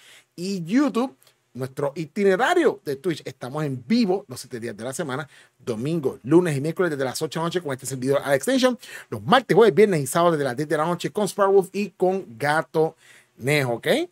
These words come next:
Así que muchachos están ahí también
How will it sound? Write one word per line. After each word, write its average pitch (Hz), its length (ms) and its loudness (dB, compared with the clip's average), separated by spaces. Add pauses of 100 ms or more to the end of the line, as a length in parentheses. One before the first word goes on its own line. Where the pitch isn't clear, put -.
(320)
Así 117 440 -12
que 139 440 0
muchachos 117 340 -10
están 139 220 -6
ahí 139 120 0
también 143 540 -2